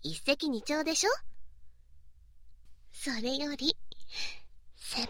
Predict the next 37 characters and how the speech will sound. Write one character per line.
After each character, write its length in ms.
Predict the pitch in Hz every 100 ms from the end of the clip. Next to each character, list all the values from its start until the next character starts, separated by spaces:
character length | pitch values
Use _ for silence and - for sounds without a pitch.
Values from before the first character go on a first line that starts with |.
| -
輩 180 | 240 -
こ 180 | - 262
そ、 180 | - 226 - - - - - -
な 160 | 277 277
ん 60 |
で 140 | 415 339
こ 160 | -
の 160 | 220 208
お 40 |
店 280 | 208 226 -
に 100 | 220
来 140 | - -
て 120 | 226
る 160 | -
ん 60 | 190
で 140 | -
す 120 | - -
か？ 120 | - 254 - - - - - - - - - - - - - - - - -
昨 160 | 269
日 80 | 262
は 400 | 294 294 269 220 190
何 300 | 185 190 233
も 160 | 311 320
予 160 | 330
定 300 | - 349 359
な 200 | 370 381
い 180 | 339 339
っ 40 | - - -
て 100 | 233
言 80 | 208 - - -
っ 40 | -
て 120 | - 240
ま 180 | 311
し 80 | 415
た 120 | - 311
よ 160 | 214
ね。 180 | 202 285